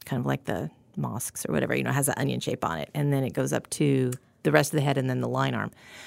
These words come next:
But, um, that onion shape on a pot still is what gives pot still whiskey its defining characteristics. Um, a lot of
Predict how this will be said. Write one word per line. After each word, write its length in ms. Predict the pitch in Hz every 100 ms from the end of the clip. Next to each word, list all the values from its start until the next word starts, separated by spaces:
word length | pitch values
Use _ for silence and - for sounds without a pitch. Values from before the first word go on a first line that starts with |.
| - - -
But, 300 | 165 156 -
um, 340 | 156 139 147 - -
that 280 | 180 - - _ -
onion 280 | 226 277 196
shape 460 | - 147 143 - - _ _ -
on 140 | 160 156
a 40 |
pot 300 | 143 214 208
still 480 | - 160 135 127 123
is 200 | 143 131
what 380 | 139 127 - -
gives 420 | 147 135 135 135
pot 300 | - - 151
still 280 | - 156 139
whiskey 580 | 131 151 - 127 117 -
its 480 | 139 - - - - _ - _ -
defining 400 | 143 151 143 143
characteristics. 880 | - 117 123 123 - - - - - - - - _ _ -
Um, 260 | 160 143
a 80 | 156
lot 220 | 160 165
of 160 | 160